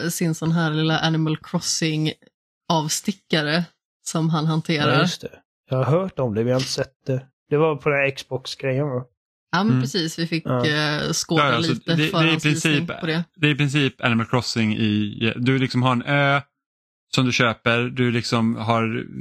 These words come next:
Speaker 3: folk som flyttar dit, du får fixa ditt eget hus, du får liksom, ja,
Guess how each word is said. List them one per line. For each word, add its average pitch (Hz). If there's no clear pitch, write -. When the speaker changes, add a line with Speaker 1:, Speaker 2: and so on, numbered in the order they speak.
Speaker 3:
folk 127
som 127
flyttar 120
dit, 123
du 123
får 110
fixa 123
ditt 113
eget 117
hus, 123
du 135
får 127
liksom, 110
ja, 107